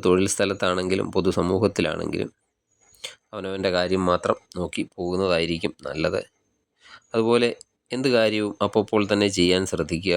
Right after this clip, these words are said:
ഒരു കാര്യവും പിന്നത്തേക്ക് മാറ്റിവെക്കരുത്. ബിസിനസ്സിലൊക്കെ ഉണ്ടായിരുന്ന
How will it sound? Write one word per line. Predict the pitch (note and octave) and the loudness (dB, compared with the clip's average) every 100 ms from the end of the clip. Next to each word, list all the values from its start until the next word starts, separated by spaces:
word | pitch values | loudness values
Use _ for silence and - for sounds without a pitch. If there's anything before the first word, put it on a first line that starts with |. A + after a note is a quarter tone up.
| - | 0
ഒരു | G#2 G#2 | 0 2
കാര്യവും | F#2+ F#2 F#2 F#2+ | 0 0 -2 -2
പിന്നത്തേക്ക് | F#2+ F2+ - F#2+ G2 - | 0 -2 0 0 0 -4
മാറ്റിവെക്കരുത്. | F#2 F2 F#2 E2+ - E2 D#2+ - _ _ _ _ _ _ _ - - _ - | -2 0 0 -2 0 0 0 -2 _ _ _ _ _ _ _ -20 -20 _ -6
ബിസിനസ്സിലൊക്കെ | A#2 A#2+ A2+ A#2 G2+ A2+ | 0 2 4 2 2 2
ഉണ്ടായിരുന്ന | G2+ F#2+ G2 G2 | 4 2 0 0